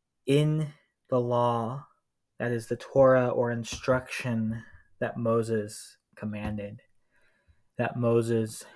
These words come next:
wrote. The scripture reads in Joshua one,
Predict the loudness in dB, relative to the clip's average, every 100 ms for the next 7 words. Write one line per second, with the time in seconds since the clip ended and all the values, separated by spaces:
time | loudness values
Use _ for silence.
0 | -20 _ -16 -12 -12 -14 -20 -20 -20 _
1 | _ _ _ _ _ _ _ _ _ _
2 | _ _ _ _ _ _ _ _ _ _
3 | _ _ _ _ -20 _ _ _ _ _
4 | _ _ _ _ _ _ _ 0 0 6
5 | 8 8 6 8 10 10 6 8 6 6
6 | 0 2 4 4 4 2 2 2 2 2
7 | 4 2 -2